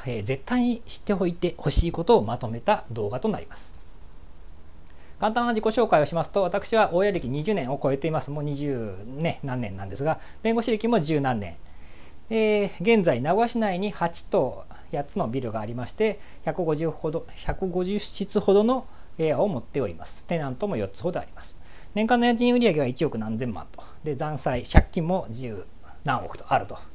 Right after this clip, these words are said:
いう大家をやっています。で、えー、不動産投資仲間、大家仲間が多いので、そこからの法律相談もたくさん受けてきております。まあ、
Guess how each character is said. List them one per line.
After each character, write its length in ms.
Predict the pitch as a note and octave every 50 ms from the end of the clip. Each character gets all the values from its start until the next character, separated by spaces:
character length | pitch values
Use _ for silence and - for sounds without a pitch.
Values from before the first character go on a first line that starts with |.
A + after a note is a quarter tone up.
| -
い 60 | F#3
う 340 | F#3+ F#3 F3+ E3+ D#3+ D3 C3 - - - - - - -
大 140 | - D#3 B2+
家 60 | A2+
を 80 | B2+ E3+
や 100 | E3 -
っ 40 | -
て 140 | - - F#2
い 40 |
ま 120 | - - -
す。 180 | - - - - - - - - - - - - - - - - - - -
で、 240 | A#3 A#3+ B3 A#3+ - - - - - - -
え 640 | G#3 G#3 G3+ G3+ G3 F#3+ F3+ F3 E3+ D#3+ D3+ C3+ B2+
ー、 0 | - - - - - - -
不 80 | -
動 80 | G3 G3+
産 180 | G3 G3+ F#3+ F#3
投 120 | G3 F#3+
資 140 | F3 - F#3+
仲 200 | F3+ E3+ D3+ C3
間、 140 | A#2+ A2 -
大 140 | E3+ E3+ E3+
家 160 | D#3+ D#3+ D#3
仲 160 | E3 E3+ D#3+ D3
間 140 | C3+ A#2+
が 100 | A#2 A#2
多 160 | A#2+ C#3 C#3 C3
い 60 | A2+
の 120 | A2 B2+
で、 120 | D#3 G3 F#3
そ 100 | - C#3+
こ 80 | -
か 80 | - G#3
ら 60 | G#3
の 80 | D#3 -
法 160 | C#3+ C#3 C3
律 100 | B2+ -
相 160 | - C#3+ B2+
談 160 | B2 A#2+ D#3
も 80 | F#3+ G3
た 140 | - D3+ C#3+
く 80 | -
さ 100 | - D#3+
ん 80 | C#3 A2+
受 140 | A2 - C3+
け 40 |
て 80 | - F3+
き 120 | - -
て 80 | - A#3
お 80 | D#3+ G2
り 80 | F#2
ま 100 | F2+ -
す。 220 | - - - - - - - - - - - - - - - - - - - - - - - - - - - - - - - - - -
ま 100 | D3+ D#3
あ、 100 | - -